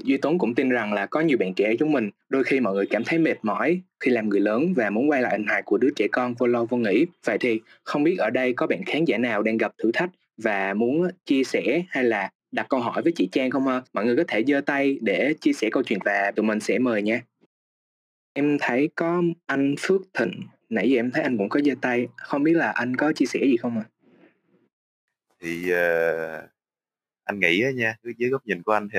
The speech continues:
Speaker 2: nếu mà được chọn thì chắc chẳng ai chọn trưởng thành đâu. Thì làm trẻ con thì nó sẽ vui hơn, nó sẽ có, có nhiều cái nó, nó sẽ thú vị hơn. Mà mình để ý cái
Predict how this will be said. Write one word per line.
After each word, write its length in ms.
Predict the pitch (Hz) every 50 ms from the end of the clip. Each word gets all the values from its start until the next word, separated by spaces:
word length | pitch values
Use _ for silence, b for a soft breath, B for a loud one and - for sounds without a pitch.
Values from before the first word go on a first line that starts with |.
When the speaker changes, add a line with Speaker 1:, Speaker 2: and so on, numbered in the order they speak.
| 90 - _
Speaker 2:
nếu 120 | - 107 110
mà 80 | 107 92
được 160 | 85 82 -
chọn 160 | - 76 80 85
thì 60 | 90 -
chắc 160 | 107 110 - _ _ _ _ _
chẳng 140 | - - 98
ai 100 | 104 98 -
chọn 140 | 82 85 85 -
trưởng 100 | 85 98 95
thành 200 | - 87 82 80 80
đâu. 100 | 82 - - _ _ _ _ _ _ _ _ -
Thì 60 | 80 78
làm 200 | 80 78 76 76 _ -
trẻ 80 | 82 80 -
con 200 | 92 87 87 85
thì 60 | 85 80
nó 60 | 82 90 - -
sẽ 60 | 90
vui 240 | 87 90 90 90 95
hơn, 180 | 104 95 92 90 - _ _ _ _ _ _ _ _ _ _ _ _ _
nó 60 | 95 95 _ -
sẽ 100 | 85 80 -
có, 460 | - 101 104 107 110 113 113 117 117 120 _ _ _ _ _ _ _ _ _ _ _ -
có 80 | 95 98
nhiều 240 | 104 104 92 82 78
cái 280 | - 95 92 98 107 113
nó, 140 | 117 113 113
nó 140 | 113 113 117 - -
sẽ 80 | 90 - -
thú 120 | 113 113 110
vị 200 | 87 78 80 98
hơn. 180 | 101 98 98 95 _ -
Mà 320 | 80 78 78 78 76 78 78 - _ _ _ _ _ _ _ _ _ -
mình 80 | 80 76
để 140 | 82 85 90
ý 140 | 101 104 120 - _ _ _ _ -
cái 100 | 101